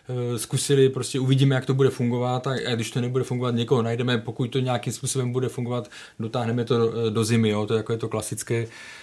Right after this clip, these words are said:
eh, klasické rozhodování těchto, eh, těchto klubů. Takže říkám, ta situace v Opavě je mnohem složitější než jenom na trenérském postu. Na druhou stranu, a těším se na to,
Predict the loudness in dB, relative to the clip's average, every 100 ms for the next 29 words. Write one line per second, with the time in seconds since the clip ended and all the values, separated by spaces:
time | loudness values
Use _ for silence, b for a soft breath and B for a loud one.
0 | B -10 -6 -6 -6 -8 -8 -10 -12 -8
1 | -6 -6 -2 2 2 2 2 4 4 2
2 | 0 -4 0 2 2 -4 -8 -6 -4 -4
3 | -4 -8 -2 -4 -2 -2 2 4 6 4
4 | B B -4 -2 0 -2 0 0 0 2
5 | 2 2 -4 -2 0 2 0 -2 -2 2
6 | 4 4 2 -2 -4 -4 -4 -4 -4 -4
7 | -4 -4 -4 -4 -4 -4 -4 -4 -2 -4
8 | -4 B B B 0 0 4 4 6 6
9 | 6 6 6 2 -2 -2 -2 0 0 0
10 | -2 -2 0 -2 -2 -4 -2 -2 0